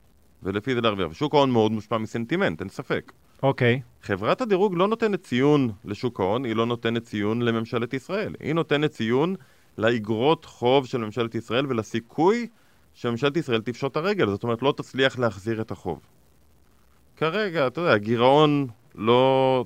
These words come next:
Speaker 1: נפגע וגם לא צפוי להיפגע, כי עוד לא אפילו אין תקציב. ובטח שאין חוק חדש שחוקקו שעלול, עלול לשנות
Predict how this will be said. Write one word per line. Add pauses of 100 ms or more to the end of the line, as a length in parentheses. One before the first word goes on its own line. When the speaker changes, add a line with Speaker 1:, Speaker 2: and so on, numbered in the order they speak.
Speaker 1:
נפגע
וגם
לא
צפוי
להיפגע,
כי
עוד
לא
אפילו
אין
תקציב. (760)
ובטח
שאין (100)
חוק
חדש
שחוקקו
שעלול,
עלול
לשנות